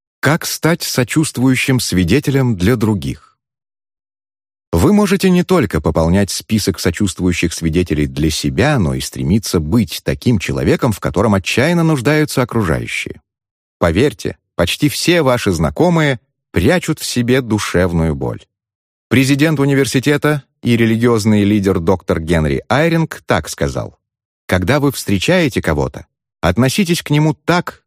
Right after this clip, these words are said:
как будто он в беде, и более чем в половине случаев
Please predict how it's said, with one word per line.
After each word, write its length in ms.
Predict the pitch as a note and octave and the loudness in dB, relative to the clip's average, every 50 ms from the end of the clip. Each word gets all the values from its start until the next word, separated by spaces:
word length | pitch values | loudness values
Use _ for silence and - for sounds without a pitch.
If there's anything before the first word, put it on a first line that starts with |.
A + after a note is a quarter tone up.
| _ | _
как 220 | - - A#2+ A2 A2 | -4 -2 -2 0 0
будто 420 | C#3+ F3 - - - D#3 D#3 B2+ - | 0 -2 -2 0 0 0 0 2 0
он 180 | C#3+ D3 D3 | 0 0 0
в 120 | C3+ A#2+ A2 | 0 -2 -2
беде, 460 | G#2 A#2 C3 G#2+ E2 D#2+ C#2 A#1+ - - _ _ _ _ _ - | 0 0 0 2 0 0 0 -2 -6 -12 _ _ _ _ _ -4
и 100 | D#2 D#2+ | -2 0
более 360 | C2+ - B2+ E3 D#3 D3+ D3 | 2 2 2 4 4 2 2
чем 180 | - D#3 D3+ C3 | 2 0 0 0
в 60 | - | 0
половине 400 | - C3+ C#3+ C#3 C#3+ D3 D3 C#3+ | 0 0 2 2 2 2 0 0
случаев 680 | - - A2+ B2+ D#3+ F3 - - F#3+ F#3 F3+ - - | 0 0 2 2 2 2 2 2 2 0 0 -4 -10